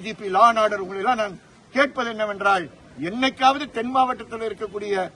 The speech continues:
ஸ்டேட் ஸ்டேஷன் ஹவுஸ் ஆபீசர்ஸ் உடைய காஸ்ட் காம்போசிஷன் பார்த்திருக்கீங்களா? இந்த வழக்கு பதிவு செய்யப்பட்டிருக்கக்கூடிய அந்த காவல் நிலைய எல்கைக்கு பொறுப்பாக இருக்கக்கூடிய இன்ஸ்பெக்டர்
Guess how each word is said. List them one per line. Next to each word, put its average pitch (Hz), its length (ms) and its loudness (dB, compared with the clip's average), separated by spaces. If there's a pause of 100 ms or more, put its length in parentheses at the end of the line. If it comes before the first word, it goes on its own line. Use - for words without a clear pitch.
(320)
ஸ்டேட் - 400 -2 (1000)
ஸ்டேஷன் 254 540 -2
ஹவுஸ் 220 200 0 (120)
ஆபீசர்ஸ் 214 500 -4
உடைய 190 160 -6 (140)
காஸ்ட் 302 400 2
காம்போசிஷன் 208 580 -4
பார்த்திருக்கீங்களா? 151 520 -6 (800)
இந்த 233 200 -2 (100)
வழக்கு 247 400 6
பதிவு 220 300 2
செய்யப்பட்டிருக்கக்கூடிய 175 960 -4 (380)
அந்த 165 120 -6 (140)
காவல் 233 320 6
நிலைய 208 220 0 (180)
எல்கைக்கு 208 340 -4 (100)
பொறுப்பாக 233 520 2
இருக்கக்கூடிய 190 460 -6 (840)
இன்ஸ்பெக்டர் 208 520 -4